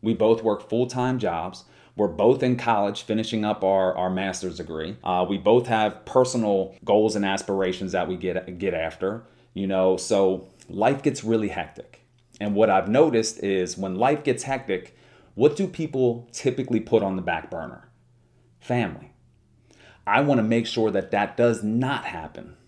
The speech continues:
So I plan deliberate time, both individually with the children and together as a family. That way, nothing interferes.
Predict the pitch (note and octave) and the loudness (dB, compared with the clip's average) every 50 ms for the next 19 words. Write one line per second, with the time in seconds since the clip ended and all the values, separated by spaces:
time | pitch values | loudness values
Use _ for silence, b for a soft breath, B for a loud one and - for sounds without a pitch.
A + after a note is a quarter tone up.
0 | _ _ _ _ - - - - A#2 G2+ F#2+ A2 C3+ C#3 C3 - - - C3 C3 | _ _ _ _ -20 -12 -4 0 2 2 2 2 0 -2 -4 -6 -6 -4 -2 0
1 | C3 A#2+ A2 G2 G2+ F#2+ F2+ F#2+ A2+ A#2+ A#2 A2+ A#2 - - - A#2 A#2 G#2+ F#2 | 0 0 0 -2 -4 -4 -2 2 2 2 4 2 0 -2 -4 -4 -4 -4 -4 -4
2 | E2 E2 E2+ D#2+ G2+ G#2+ A2 G#2+ G#2+ - - - - _ _ _ - _ - C3 | -6 -8 -6 -2 2 2 2 2 0 -6 -14 -20 -20 _ _ _ -8 _ 0 0
3 | C#3 B2+ C3 A2+ C3 D3+ D3 B2 B2 A2 G#2+ G#2 G2+ F#2+ G#2 - - - - - | 2 2 2 4 4 4 4 2 2 2 2 0 0 0 -2 -4 -4 -6 -4 -2
4 | F#2+ F2 E2+ D#2 E2 E2+ F2 G2+ A#2+ - b b b b b b b - B2 A#2+ | -2 -2 -2 -4 -8 -8 -8 -10 -10 -14 b b b b b b b 0 2 2
5 | A#2 A2+ G2+ A2 A2+ A2+ G#2+ G#2 G#2 F#2+ G2 F#2 - A2+ G#2+ G#2 F#2+ F2 D#2+ E2 | 2 2 2 0 0 2 2 0 0 -2 -2 -4 -4 -4 -4 -2 -4 -4 -6 -8
6 | E2 F2+ G2+ F2+ G2+ G#2 G2 F#2 F2+ F2+ B B B B B - F2 F2 F#2 G2 | -4 -4 -2 -2 0 0 0 0 -2 -4 B B B B B -12 -8 -4 -2 0
7 | G#2 G#2+ A2+ A2 - - - F#2+ D#2+ - - - - b b b b b b b | 0 0 0 0 -2 -4 -6 -8 -8 -10 -12 -16 -20 b b b b b b b
8 | _ - A2+ F#2+ F#2 F2+ - F2 D#2+ D2 - - - - - | _ -4 -2 -2 -2 -4 -6 -8 -10 -10 -10 -14 -16 -20 -20